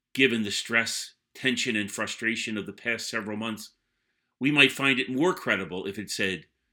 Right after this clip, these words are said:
"You exist in fear, through fear, and for fear." Or maybe, "You exist in uncertainty and doubt, through uncertainty and doubt,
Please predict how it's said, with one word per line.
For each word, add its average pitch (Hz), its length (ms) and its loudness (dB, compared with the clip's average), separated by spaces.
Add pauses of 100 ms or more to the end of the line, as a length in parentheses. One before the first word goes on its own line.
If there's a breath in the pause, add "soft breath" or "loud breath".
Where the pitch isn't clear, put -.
(420)
"You 117 180 0
exist 123 480 0
in 101 100 -6
fear, 131 520 -4 (600)
through 196 300 0
fear, - 460 -10 (520)
and 110 80 -8
for 135 300 0
fear." - 360 -14 (1300)
Or 131 120 0
maybe, 156 260 8
"You 160 220 4
exist 143 420 2
in 139 120 0
uncertainty 131 720 -2
and 123 120 0
doubt, 123 480 -4 (760)
through 208 300 4
uncertainty 127 680 0
and 101 120 -2
doubt, 85 400 -6